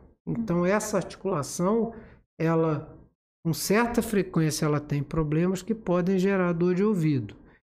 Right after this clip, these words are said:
E, às vezes, uma dor de ouvido crônica, antiga, pode ter relação até com problemas de garganta, pode ser uma dor reflexa, né? Porque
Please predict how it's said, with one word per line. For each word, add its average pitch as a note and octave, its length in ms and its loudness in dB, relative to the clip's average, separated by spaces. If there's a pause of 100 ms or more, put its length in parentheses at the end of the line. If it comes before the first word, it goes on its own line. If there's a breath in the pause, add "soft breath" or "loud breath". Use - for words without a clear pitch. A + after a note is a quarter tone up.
(220)
E, G#3+ 40 2
às G3+ 120 2
vezes, A3 440 4
uma F#3+ 220 4
dor F3 200 4
de E3+ 80 2
ouvido D#3+ 720 2 (300 loud breath)
crônica, F3+ 640 2
antiga, E3 680 2
pode F3 380 -2
ter G3 180 2
relação G3+ 480 2
até A#3 180 0
com B3 180 -4
problemas B3 500 0
de B3 60 -2
garganta, F#3+ 640 0
pode D#3+ 320 -4
ser - 140 -6
uma F3 200 0
dor F3 200 -2
reflexa, F3+ 960 -4 (200)
né? F3+ 320 0 (680 loud breath)
Porque D#3 840 0